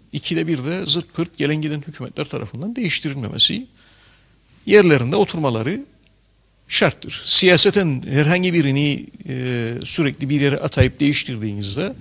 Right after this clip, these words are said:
oradan bir verim bekleyemezsiniz. E, balık da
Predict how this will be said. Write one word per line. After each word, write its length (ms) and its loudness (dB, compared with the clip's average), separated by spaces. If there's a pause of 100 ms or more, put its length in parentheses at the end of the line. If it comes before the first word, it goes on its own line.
(380)
oradan 300 -4
bir 140 -2
verim 220 -2
bekleyemezsiniz. 840 0 (520)
E, 220 -6
balık 340 6
da 220 4